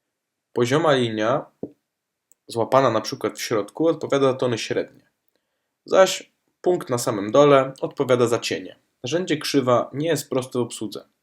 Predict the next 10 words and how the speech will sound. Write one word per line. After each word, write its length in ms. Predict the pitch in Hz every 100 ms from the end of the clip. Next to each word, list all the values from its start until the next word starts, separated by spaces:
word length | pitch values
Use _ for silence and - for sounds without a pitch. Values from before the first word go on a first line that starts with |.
| _ _
ale 180 | 269 240
warto 360 | 156 123 123 147
eksperymentować. 960 | 147 - 160 139 117 90 - - - _ _ _ _ _ _
Opiszę 380 | 151 214 214 175
je 120 | 143
szerzej 360 | 127 156 147 147
przy 220 | - 139
okazji 340 | 123 127 123
korekcji 400 | 123 131 143 -
kolorystycznej 920 | - 127 120 113 - 151 160 147 151